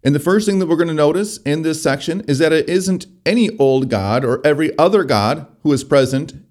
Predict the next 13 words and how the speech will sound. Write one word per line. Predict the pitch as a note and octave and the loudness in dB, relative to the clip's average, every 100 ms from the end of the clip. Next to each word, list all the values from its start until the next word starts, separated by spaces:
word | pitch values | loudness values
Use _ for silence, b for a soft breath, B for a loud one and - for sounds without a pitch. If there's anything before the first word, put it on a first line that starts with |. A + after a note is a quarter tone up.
| - | -4
in | C3 | 0
the | B2 | 0
Bible | A2+ A2+ A2+ A#2+ D#3 | 0 0 0 0 0
at | |
the | C3+ | -2
beginning, | A#2+ A#2 A#2 A2 C#3+ b b b b - | -4 0 2 2 -4 b b b b -2
but | C3+ | 0
rather | D#3 F3 F#3 - | 2 2 0 0
it | E3+ | 0
is | F#3 - B _ | 0 -2 B _
the | D3+ | -6
triune | D3 G3+ G#3+ G3+ G#3 A3 | -2 0 2 0 0 0
God | F3 A#2 F#2 | 2 0 -2